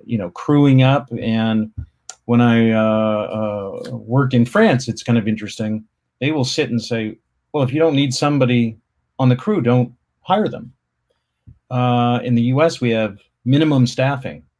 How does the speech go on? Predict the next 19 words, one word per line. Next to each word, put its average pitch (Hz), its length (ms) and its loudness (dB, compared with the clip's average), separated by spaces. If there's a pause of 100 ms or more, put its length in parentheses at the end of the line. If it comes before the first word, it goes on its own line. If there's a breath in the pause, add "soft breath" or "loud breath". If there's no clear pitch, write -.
(120)
in 113 100 -6
the 101 80 -6
unions. 104 640 -10
So 107 320 -8
you 110 260 -4
need, 113 280 -2
you 107 120 -6
must 120 240 -2
have 107 140 -2
a 98 80 -4
three-man - 1300 -6
sound 139 420 0
crew. 80 180 -14
You 85 160 -16
must 98 340 -12
have 92 260 -8
five 117 360 2
in 101 120 -2
the 92 300 -8